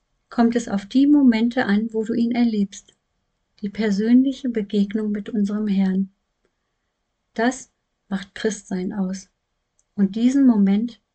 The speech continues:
erwarte täglich. Ich lade dich ein, mitzubeten.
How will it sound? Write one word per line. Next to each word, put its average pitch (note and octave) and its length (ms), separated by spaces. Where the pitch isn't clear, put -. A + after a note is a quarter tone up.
erwarte F#3+ 520
täglich. F#3+ 580
Ich A#3+ 180
lade B3+ 320
dich A#3+ 240
ein, A#3 180
mitzubeten. B3+ 840